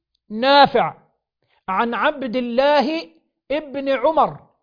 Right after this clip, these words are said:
أن النبي صلى الله عليه وسلم قال"، يعني بينه وبين النبي عليه الصلاة والسلام رجلان،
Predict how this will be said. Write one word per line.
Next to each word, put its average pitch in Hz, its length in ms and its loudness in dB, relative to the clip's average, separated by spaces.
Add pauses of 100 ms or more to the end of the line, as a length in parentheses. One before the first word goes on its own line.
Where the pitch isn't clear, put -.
(120)
أن 247 180 -2
النبي 233 500 -4
صلى 220 280 -4
الله 220 360 0
عليه 208 220 0
وسلم 202 480 -6
قال"، 160 300 -6 (640)
يعني 196 260 -2
بينه 247 420 2
وبين 240 420 2
النبي 233 440 -2
عليه 240 320 2
الصلاة 254 440 0
والسلام 269 680 2 (1160)
رجلان، 254 1040 2